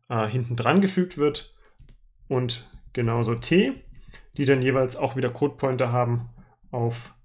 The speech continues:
die entsprechenden Implementierungen dieser neuen Methode. Was jetzt wichtig ist an dieser V-Table, ist, dass die, der Prefix aller Methoden, die auch schon in Foo vorhanden sind, genau derselbe ist wie, ähm,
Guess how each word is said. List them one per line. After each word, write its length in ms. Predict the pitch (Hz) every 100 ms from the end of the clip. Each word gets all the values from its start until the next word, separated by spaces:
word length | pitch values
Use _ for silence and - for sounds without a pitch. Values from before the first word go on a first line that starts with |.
| _ - _ -
die 400 | 117 110 110 113
entsprechenden 600 | 120 117 - 120 117 127
Implementierungen 960 | 127 120 123 117 - 131 113 110 107 - - - _ - - - - - _ -
dieser 200 | 117 110
neuen 240 | 107 107
Methode. 400 | 98 - 101 95 - - _ _ _ _ _ _ - _ - _ _ _ _ _ -
Was 260 | 123 127 147
jetzt 160 | 117
wichtig 320 | 156 190 190
ist 120 | 185 180
an 120 | 139
dieser 220 | 139 123
V-Table, 480 | 151 196 202 208 165
ist, 180 | 143 143
dass 180 | 139
die, 460 | - 139 127 120 - -
der 420 | 123 117 113 - -
Prefix 760 | - 196 202 185 - - - _
aller 180 | 147 160
Methoden, 560 | 165 - 165 165 160 131
die 220 | 143 -
auch 160 | 139
schon 280 | - 147 131
in 180 | - 120
Foo 240 | 117 180
vorhanden 380 | 247 214 175 170
sind, 200 | 151 151
genau 300 | 143 127 156
derselbe 380 | 175 143 156 160
ist 320 | 139 139 - - - -
wie, 500 | 123 131 139 135 -
ähm, 420 | 135 123 120 113